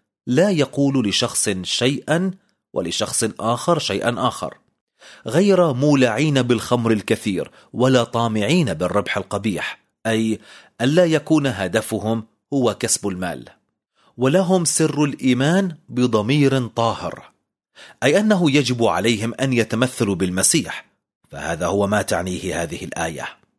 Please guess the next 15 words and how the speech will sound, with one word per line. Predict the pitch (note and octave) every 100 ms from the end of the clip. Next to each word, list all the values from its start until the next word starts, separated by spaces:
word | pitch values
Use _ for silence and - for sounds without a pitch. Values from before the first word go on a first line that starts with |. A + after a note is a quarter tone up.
| _ _ _ _ _ _ _
وأنا | A#2 A#2+ A#2
لن | G#2+ A2+
أطيل | G#2 - A2+ F2+
في | - F#2
شرحها، | - D3 - F#2+ G2 B2 - _ _ _ _ _
ولكن | A#2+ C3+ - F#3
سر | D3+ - C#3+ C3+
الإيمان | - A#2+ G#2+ G2 E2+
هو | G#2+ A2
ماذا؟ | A2+ C3 D#3+ G3 - _ _ _ _ _ _ _ -
ما | G#2
هو | G#2 C3+ G#2+ F#2+ F2
سر | - A#2 A2
الإيمان؟ | A2 A#2+ B2+ F3 G#3+ - _ _ _ _ _ -
الله | A2 G2 F#2 B2+ B2+ G#2 A#2